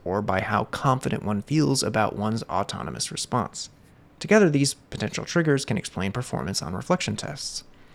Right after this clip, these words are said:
Reflection tests are designed to lure us into unreflectively accepting a particular answer that is,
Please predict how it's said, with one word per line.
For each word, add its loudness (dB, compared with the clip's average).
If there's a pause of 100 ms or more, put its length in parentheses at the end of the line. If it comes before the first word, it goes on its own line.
(340)
Reflection 4
tests 6
are 4
designed 2
to -2
lure 4
us 2
into -4
unreflectively 0
accepting -2
a -8
particular -8
answer 4
that 0
is, 0